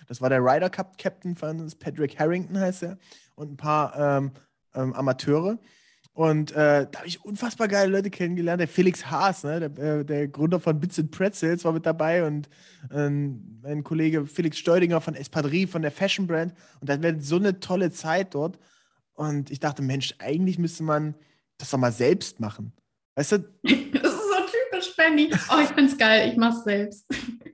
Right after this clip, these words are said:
Speaker 1: Ja, äh, also, äh, und, und gar nicht, um das zu kopieren, sondern um sich zu inspirieren, auf die eigene Art und Weise zu machen.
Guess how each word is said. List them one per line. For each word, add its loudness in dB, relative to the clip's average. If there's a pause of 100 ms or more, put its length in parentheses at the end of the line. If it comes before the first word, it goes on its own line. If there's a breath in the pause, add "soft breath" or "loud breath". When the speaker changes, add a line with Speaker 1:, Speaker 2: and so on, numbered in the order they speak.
(180)
Speaker 1:
Ja, 8 (100)
äh, 4
also, 2
äh, -4
und, -2
und 0
gar 6
nicht, 2
um 2
das 0
zu -8
kopieren, 0
sondern 2
um -2
sich -12 (100)
zu -18
inspirieren, -2
auf 0
die -4
eigene 0
Art -6
und -2
Weise -2
zu -12
machen. -4